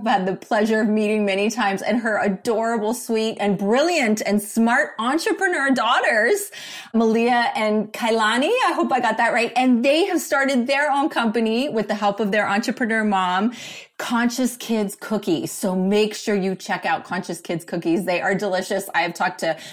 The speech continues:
many, many people <laughs> who've tried them, and they're unbelievable. So we could go on and on about Kalika, but those are, like, the, the top bullet points. We'll let her, um, tell you more.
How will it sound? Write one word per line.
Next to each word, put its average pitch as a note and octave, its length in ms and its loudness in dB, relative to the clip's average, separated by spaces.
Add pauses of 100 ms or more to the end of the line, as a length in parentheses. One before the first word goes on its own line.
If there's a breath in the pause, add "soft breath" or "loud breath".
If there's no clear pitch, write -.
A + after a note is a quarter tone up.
(140)
many, C#4+ 340 4
many D4 240 2
people C#4 360 0
<laughs> - 20 -4
who've A3+ 200 0
tried A#3 460 0
them, A3 240 0
and G#3 160 0
they're G3+ 180 2
unbelievable. A3+ 760 0 (280 loud breath)
So C4+ 180 2
we D4+ 180 4
could G4 120 2
go F#4+ 120 0
on C#4 180 2
and B3+ 120 2
on A3+ 140 0
about G3+ 300 2
Kalika, G3+ 420 0
but F3+ 360 2
those B3 200 2
are, B3+ 80 2
like, B3+ 220 2
the, F#3+ 260 2
the F#3+ 160 2
top F3+ 380 -2
bullet G#3 280 0
points. B3 320 0
We'll G#3 180 0
let F#3+ 200 2
her, F#3+ 320 0
um, E3+ 220 -2
tell G3 180 0
you G3+ 160 0
more. F3+ 280 0